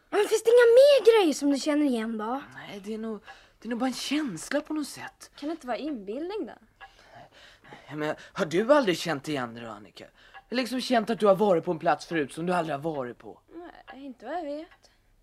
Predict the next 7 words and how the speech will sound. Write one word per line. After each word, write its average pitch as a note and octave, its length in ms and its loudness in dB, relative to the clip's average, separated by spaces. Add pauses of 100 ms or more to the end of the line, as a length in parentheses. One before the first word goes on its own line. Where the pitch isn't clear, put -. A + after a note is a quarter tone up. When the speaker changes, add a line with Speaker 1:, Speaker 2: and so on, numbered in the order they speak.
(260)
Speaker 1:
Mysko C#4+ 720 0
verkar C4 380 2
det A3+ 60 -6
här A3 200 -6
i G#3+ 80 -8
alla G#3+ 180 -10
fall. G3 260 -18